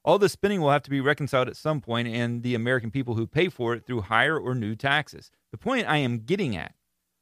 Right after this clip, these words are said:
from what I've learned, I don't think that the future looks too bright for the bulls. Manufacturing generally goes in seven to nine year economic growth spurts before having a few bad years, and things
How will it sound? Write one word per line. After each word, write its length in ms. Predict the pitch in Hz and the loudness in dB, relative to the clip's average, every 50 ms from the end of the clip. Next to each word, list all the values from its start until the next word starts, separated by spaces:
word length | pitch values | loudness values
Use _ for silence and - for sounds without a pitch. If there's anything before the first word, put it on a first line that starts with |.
| _ _ | _ _
from 120 | - 104 104 | -10 -8 -2
what 160 | 104 117 143 | -2 2 2
I've 140 | 160 151 165 | 2 2 2
learned, 300 | 214 226 185 110 87 82 | 0 0 0 0 0 0
I 100 | 90 113 | 0 0
don't 180 | 139 135 104 | -2 -2 -6
think 160 | - 165 151 147 | -6 -8 -4 -4
that 160 | 143 - - | -6 -2 0
the 100 | 147 123 | 0 0
future 380 | - - 175 180 - - 165 | 0 -2 -8 -8 -4 -4 -4
looks 240 | 151 151 147 - - | -2 -2 -4 -4 -6
too 200 | - - 208 202 | -8 -4 -4 -2
bright 300 | 156 175 185 196 185 - | 2 2 2 2 0 -2
for 80 | - 160 | -8 -6
the 100 | 156 151 | -6 -2
bulls. 400 | 147 196 190 143 101 - - - | 2 2 2 2 0 -8 -12 -8
Manufacturing 640 | 110 131 135 - - 143 147 - - - 170 147 139 | -6 -4 -4 0 2 2 2 2 0 -4 -4 -4 0
generally 380 | 120 139 147 151 156 156 151 | 0 2 2 2 2 0 0
goes 300 | 127 131 143 147 135 - | 2 2 0 0 0 -2
in 80 | 127 110 | -4 -6
seven 320 | - - 139 139 139 143 | -2 0 0 2 2 2
to 60 | 143 | 0
nine 320 | 135 135 139 139 139 143 143 | 0 2 2 2 0 0 0
year 260 | 135 135 139 135 - _ _ _ _ _ - | 0 2 2 0 0 _ _ _ _ _ -4
economic 540 | 135 - 135 135 127 131 139 139 131 - _ - 123 | -4 -2 0 0 2 2 2 0 -2 -6 _ -18 -8
growth 280 | 113 123 143 156 147 - | -2 0 2 2 2 0
spurts 540 | - - - - 120 113 117 - - - _ _ _ _ _ | -4 -8 -4 -2 -2 -2 -4 -6 -10 -20 _ _ _ _ _
before 240 | - 110 - 135 135 | -14 -10 -2 0 0
having 220 | 123 131 120 123 117 | 2 2 0 -2 -4
a 40 | |
few 220 | 101 - 131 131 127 | -6 -6 -6 -6 -4
bad 380 | 113 131 131 143 156 151 110 | -2 0 0 2 2 0 0
years, 320 | 101 101 101 110 113 - - | -2 -4 -2 -2 -4 -4 -4
and 200 | 117 113 107 - | -4 -4 -2 -2
things 320 | - 123 123 123 117 - | -2 -2 -2 -2 -6 -8